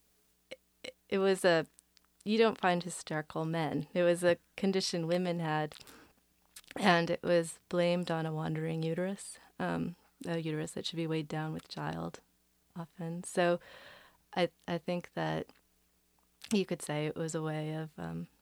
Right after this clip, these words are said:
controlling women. Um, certainly in the context of the story where the daughter's wish to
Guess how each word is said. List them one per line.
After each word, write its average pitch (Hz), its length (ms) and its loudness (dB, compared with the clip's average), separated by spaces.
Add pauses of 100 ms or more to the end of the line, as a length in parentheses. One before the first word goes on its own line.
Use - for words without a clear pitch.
(840)
controlling 160 480 -4
women. 156 440 -4 (680)
Um, 165 180 -2
certainly 190 720 4
in 170 120 0
the 160 100 -4
context - 640 -6
of 151 80 -6
the 160 80 -8
story 165 640 -4 (760)
where 151 560 -4 (880)
the 180 100 4
daughter's 160 800 -2 (720)
wish 185 480 4
to 156 380 -4